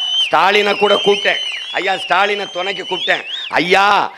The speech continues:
ஐயா டி டி விக்கு ஏற்பட்ட நிலைமை நாளைக்கு உங்களுக்கும் வர வாய்ப்பு இருக்கு, தயவு செய்து எனக்கு சப்போர்ட் பண்ணுங்க, அவருக்காக ஆதரவா குரல் கொடுங்கன்னு." அப்ப வாயை மூடிட்டு இருந்துட்டேன். உங்க ரெட்டலைய சின்னத்தை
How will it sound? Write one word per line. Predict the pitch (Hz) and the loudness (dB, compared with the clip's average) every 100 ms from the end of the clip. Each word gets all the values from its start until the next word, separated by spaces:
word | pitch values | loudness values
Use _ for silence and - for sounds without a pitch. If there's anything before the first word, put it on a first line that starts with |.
| - | -6
ஐயா | 156 170 165 | -4 -2 -4
டி | 170 | -8
டி | 185 180 | -10 -10
விக்கு | 170 | -4
ஏற்பட்ட | 175 - 160 156 | -4 -4 -6 -4
நிலைமை | 156 170 190 175 | -2 0 0 0
நாளைக்கு | 165 170 - | 0 -2 -6
உங்களுக்கும் | - 175 180 160 160 | -2 2 2 0 0
வர | 165 | 2
வாய்ப்பு | 160 165 175 175 | 4 4 4 0
இருக்கு, | 175 196 196 - - - | 0 2 2 0 -10 -6
தயவு | - 190 196 | 0 0 0
செய்து | 214 202 | 0 0
எனக்கு | 185 147 170 | 0 -2 -4
சப்போர்ட் | 170 214 | -2 -2
பண்ணுங்க, | - 175 170 135 - - - | -4 -8 -4 -4 -4 -12 -4
அவருக்காக | 147 185 - 196 185 | -2 0 2 2 4
ஆதரவா | 175 190 185 151 | 4 2 -2 -4
குரல் | 156 185 | -6 -10
கொடுங்கன்னு." | 156 151 135 - - - | -12 -12 -14 -18 -18 -12
அப்ப | 160 156 | -10 -8
வாயை | 147 175 175 | -4 -2 -4
மூடிட்டு | 170 170 147 | -6 -8 -10
இருந்துட்டேன். | 135 117 123 - _ _ - | -16 -18 -20 -20 _ _ -14
உங்க | 156 175 | -8 -4
ரெட்டலைய | 165 165 214 202 190 | -4 -2 -2 -2 -2
சின்னத்தை | - 180 185 - | -6 -8 -6 0